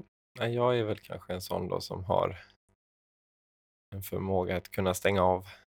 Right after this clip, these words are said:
Just nu är jag ju, liksom, hemma då, eller för-, ja, föräldraledig är fel ord, tycker jag, men föräldrar, ja, jag är hemma.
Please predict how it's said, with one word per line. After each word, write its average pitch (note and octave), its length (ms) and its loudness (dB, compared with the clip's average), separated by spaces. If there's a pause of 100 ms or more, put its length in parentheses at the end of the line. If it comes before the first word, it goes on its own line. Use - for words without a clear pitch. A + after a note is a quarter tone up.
(600)
Just - 240 -4
nu A2 140 0
är G2 120 2
jag F#2+ 100 0
ju, G2+ 140 -4
liksom, G2 260 -12
hemma G#2 400 -2
då, F#2 220 0
eller E2+ 300 -10
för-, - 220 -16
ja, - 220 -14 (240)
föräldraledig F2+ 500 -4 (1800)
är G2 80 -6
fel F#2+ 300 -2
ord, F#2+ 340 -8
tycker G2+ 240 -4
jag, F#2+ 100 -2
men F#2+ 160 -10 (560)
föräldrar, F#2+ 460 0 (560)
ja, F2+ 220 -2 (340)
jag G#2+ 100 4
är G2+ 60 2
hemma. F#2 300 -4